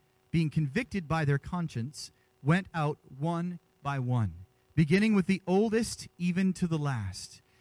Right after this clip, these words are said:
And Jesus was left alone, and the woman standing in the midst. When Jesus had raised himself up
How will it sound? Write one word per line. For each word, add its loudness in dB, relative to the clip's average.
And 4
Jesus 0
was -2
left 0
alone, 2
and 0
the 4
woman 2
standing -2
in 2
the 4
midst. -2
When 4
Jesus 0
had 0
raised 2
himself 0
up 0